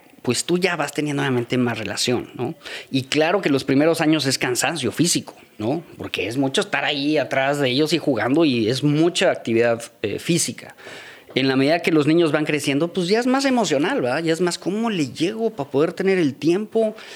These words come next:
Y ahorita que mis niñas están tan chicas y que quieren estar conmigo, pues, es poder tener la oportunidad de decir, "A ver, o sea, esto no va a ser eterno, o sea, aprovechalo", ¿no? Entonces,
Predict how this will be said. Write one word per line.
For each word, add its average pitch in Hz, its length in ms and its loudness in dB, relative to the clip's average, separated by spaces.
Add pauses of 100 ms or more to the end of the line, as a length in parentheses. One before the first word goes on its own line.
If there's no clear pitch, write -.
(120)
Y 131 140 2
ahorita 185 420 2
que 165 100 0
mis 143 420 0
niñas 185 260 2
están 180 580 2 (120)
tan 170 200 0
chicas 160 640 -2
y 117 80 -4
que 117 160 -2
quieren 202 360 4
estar 165 260 0
conmigo, 131 520 2 (120)
pues, 113 200 -6
es 123 120 -2
poder 190 320 4
tener 175 260 4
la 180 60 4
oportunidad 147 320 2
de 151 80 2
decir, 147 260 2
"A 110 80 0
ver, 143 220 2 (200)
o - 40 -18
sea, 214 100 -2
esto - 180 0
no 220 100 4
va 226 60 4
a 208 60 0
ser 226 100 2
eterno, 185 460 0 (260)
o - 20 -18
sea, 117 120 -2
aprovechalo", 127 680 0
¿no? 143 200 -2 (420)
Entonces, 226 480 2